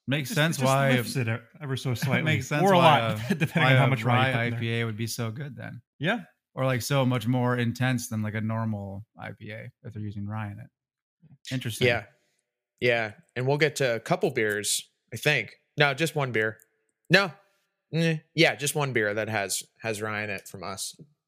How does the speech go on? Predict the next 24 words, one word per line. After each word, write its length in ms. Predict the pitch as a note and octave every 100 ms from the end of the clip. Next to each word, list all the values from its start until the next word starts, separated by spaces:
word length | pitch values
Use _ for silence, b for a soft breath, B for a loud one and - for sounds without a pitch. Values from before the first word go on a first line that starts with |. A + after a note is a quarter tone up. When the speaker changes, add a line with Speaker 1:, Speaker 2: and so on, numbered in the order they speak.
| -
Speaker 3:
that 100 | G#2+
you 80 | G2+
have. 140 | C#3
Speaker 1:
Okay, 180 | C#3+ C#3+ -
cool. 100 | D3
Speaker 3:
So. 260 | D3+ G#2 F3+
Speaker 2:
Interesting. 640 | G#3 - B2+ A2+ A#2+ G#2+ -
Interesting. 540 | D3+ D#3+ B2+ A2 A2+ G#2
Let, 180 | - F3+
well, 200 | E3+ C3+ C3
let's 120 | A#2+
move 180 | A2 G2+
Speaker 1:
Um, 60 | A#3+
Speaker 2:
on 80 | G#3+
to 100 | G#3
the 240 | F#3 E3+ C3+
Laissez 400 | D#3+ F#3 E3+ D3+
Faire. 180 | - D3+
And 80 |
as 180 | D3+ G#3
we're 100 | G#3+
pouring 440 | - - F#3 F3 C3
that, 280 | A#2 A#2+ B B B B B -
um, 420 | C#3+ C#3+ C#3 C3